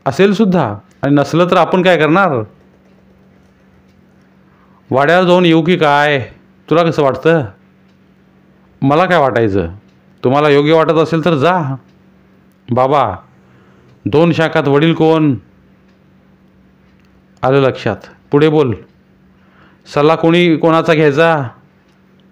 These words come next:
"थोडक्यात मी वाड्यावर जायचं नाही असं तुझं म्हणणं." "माझं म्हणणं गेलं होरेत. तुम्हाला काय वाटतं?" "समजा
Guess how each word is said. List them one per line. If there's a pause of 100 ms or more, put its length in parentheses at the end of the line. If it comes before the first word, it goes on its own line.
(1160)
"थोडक्यात
मी
वाड्यावर
जायचं
नाही
असं
तुझं
म्हणणं." (760)
"माझं
म्हणणं
गेलं
होरेत. (580)
तुम्हाला
काय
वाटतं?" (1300)
"समजा